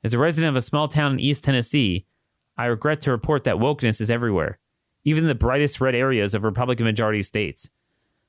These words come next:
My town is home to a small two hundred-year-old Presbyterian-affiliated liberal arts college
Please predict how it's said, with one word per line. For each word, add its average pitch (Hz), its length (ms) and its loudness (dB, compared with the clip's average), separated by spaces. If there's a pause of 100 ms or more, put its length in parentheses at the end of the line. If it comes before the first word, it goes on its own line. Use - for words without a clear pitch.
(1200)
My 135 120 -2
town 151 340 0
is 120 120 0
home 147 240 0
to 123 80 0
a 104 40 0
small 139 280 0
two 143 120 0
hundred-year-old 120 640 0
Presbyterian-affiliated 123 1080 -2
liberal 117 280 0
arts 110 220 -2
college 113 480 -4